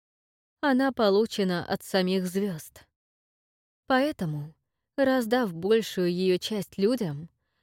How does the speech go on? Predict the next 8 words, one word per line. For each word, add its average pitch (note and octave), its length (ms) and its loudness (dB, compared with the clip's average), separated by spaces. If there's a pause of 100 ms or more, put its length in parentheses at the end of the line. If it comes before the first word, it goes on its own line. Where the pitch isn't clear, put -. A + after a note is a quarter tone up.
(160)
мы C#4 140 2
должны B3 440 2
были G3 220 2
сохранить G3 640 -2
хотя G#3 400 0
бы G3 120 2
её G3 360 2
эхо. E3 580 -4